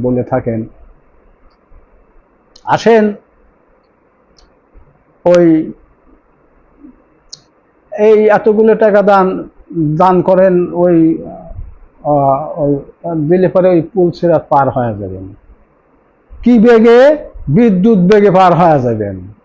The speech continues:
তো বিদ্যুৎ বেগে পার হয়ে যাবেন, এই বেটা, তোকে এটা শিখাইলো কেডা? কে বলে দিল? যে বলে দিল সে তোকে ধ্বংস করার জন্য বলছে, তুই তো সেই জ্ঞানেও জ্ঞানী হইস নাই। তো যাই গিয়া,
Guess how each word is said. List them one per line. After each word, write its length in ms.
তো 80
বিদ্যুৎ 500
বেগে 280
পার 280
হয়ে 260
যাবেন, 240
এই 180
বেটা, 320
তোকে 180
এটা 100
শিখাইলো 420
কেডা? 280
কে 120
বলে 220
দিল? 220
যে 220
বলে 280
দিল 320
সে 240
তোকে 240
ধ্বংস 340
করার 320
জন্য 220
বলছে, 480
তুই 120
তো 100
সেই 220
জ্ঞানেও 260
জ্ঞানী 280
হইস 300
নাই। 220
তো 60
যাই 220
গিয়া, 320